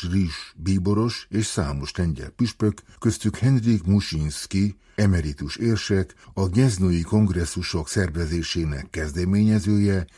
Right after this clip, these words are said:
és egykori szervezője. A találkozó rangját mutatja,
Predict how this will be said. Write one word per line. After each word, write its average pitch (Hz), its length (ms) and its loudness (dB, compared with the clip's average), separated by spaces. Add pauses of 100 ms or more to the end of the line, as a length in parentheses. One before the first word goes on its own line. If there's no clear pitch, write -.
(140)
és - 240 -8
egykori 85 500 -4
szervezője. 69 920 -8 (360)
A 107 120 -2
találkozó 107 720 2
rangját 82 580 -2
mutatja, 98 600 2